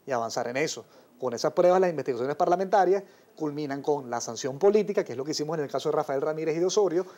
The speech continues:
y culminan con la judicialización del caso, que es que, que la Asamblea tiene el mandato y se tiene que abrir un proceso judicial cuando la Asamblea culmine una investigación parlamentaria aprobada por la plenaria de la Asamblea Nacional. Eso es lo que pasa desde la Asamblea.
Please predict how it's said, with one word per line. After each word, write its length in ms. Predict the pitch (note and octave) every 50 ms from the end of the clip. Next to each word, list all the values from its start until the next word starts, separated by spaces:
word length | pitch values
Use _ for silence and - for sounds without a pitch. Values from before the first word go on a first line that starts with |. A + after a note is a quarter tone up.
| - - - _ _
y 120 | G3 E3+
culminan 500 | - D#3+ D#3+ D#3 D3 D3 D3+ E3+ F#3+ G3
con 200 | - F#3+ F#3+ F#3+
la 100 | F#3 E3+
judicialización 1000 | - F3 F3+ F3 D#3 E3+ F3 - - F3+ D#3 D3 D3 B2+ - B2+ - G3+ G#3 G3+
del 160 | F3 D#3+ -
caso, 340 | - G#3 F3 - - A#2+ - _ _ _ _ _ _ _
que 120 | - C3+ C#3
es 100 | C#3 -
que, 280 | - G#3+ A3 A3 A3 - _ _ _ _ _
que 100 | - C3+
la 100 | B2+ B2+
Asamblea 580 | B2 - C3 B2+ D#3 G3+ A3+ G3 F3 F#3 G#3+ - - _ _ _ _ _ _
tiene 360 | - D3+ C#3+ C#3+ D#3 F3 F3+ -
el 160 | G3 F#3 F#3
mandato 640 | F3+ F3+ F3+ F3+ F3+ F#3 F#3+ F3+ F3 F3+ F#3 F#3+ G3 - _ _ _ _ _ _ _
y 280 | F#3 D3+ D3 C#3 C3
se 140 | - - C#3+
tiene 280 | - - D3 E3+ F#3+ F3+
que 80 | F3+
abrir 400 | D3+ C#3+ C#3 E3+ A3 A3+ A3 F#3 -
un 160 | F#3+ D#3+ D#3+
proceso 380 | F3+ F3 - - F3 - F#3+
judicial 540 | E3+ F#3 F#3 G3 F#3+ - G#3+ F#3 E3+ F#3+ G#3 - - _ _ _ _
cuando 220 | - D#3+ C#3+ C#3
la 60 | C#3
Asamblea 340 | C3+ - B2+ B2+ B2+ C3 C#3
culmine 320 | C3+ - E3 C#3 C#3 C3+ C#3+
una 80 | D#3
investigación 420 | E3 D#3 C#3+ - C#3 B2 C3+ B2+ -
parlamentaria 600 | D#3+ E3 D#3+ C3 B2+ B2 - F3+ A3 C4 B3+ B3+ - _
aprobada 600 | F#3+ F3 - - D3+ C#3 C#3 C3+ C3+ C#3+ D#3+ D#3+
por 160 | F3 D#3 C3+
la 320 | C3+ B2+ A#2+ A2+ A2+ A#2 -
plenaria 320 | - C#3+ C3 B2 A#2+ C3
de 40 | C#3+
la 60 | D3+
Asamblea 260 | C#3+ - A#2+ A#2 B2 B2+
Nacional. 320 | B2+ - A#2+ A2+ G2+ - _ _ _ _ _ _ _ -
Eso 100 | - E3+
es 40 | E3
lo 80 | E3+
que 100 | E3 C#3+
pasa 280 | - D3+ D3+ D3+ F#3+ F#3
desde 240 | F3+ E3 D3 B2 B2+
la 80 | B2
Asamblea. 420 | A#2+ - A2 A2 A#2 A2+ A2 G#2+